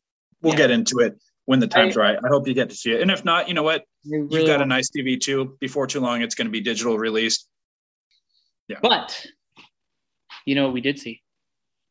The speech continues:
Speaker 1: Well, we did see The Matrix
Speaker 2: Mm-hmm.
Speaker 1: Resurrections.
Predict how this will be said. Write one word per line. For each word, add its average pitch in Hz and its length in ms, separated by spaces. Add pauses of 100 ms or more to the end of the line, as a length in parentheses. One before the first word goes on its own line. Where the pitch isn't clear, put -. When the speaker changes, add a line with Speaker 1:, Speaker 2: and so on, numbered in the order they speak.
(320)
Speaker 1:
Well, 151 100
we 160 80
did 156 200
see 151 300
The 147 120
Matrix 135 520
Speaker 2:
Mm-hmm. 131 80
Speaker 1:
Resurrections. 120 920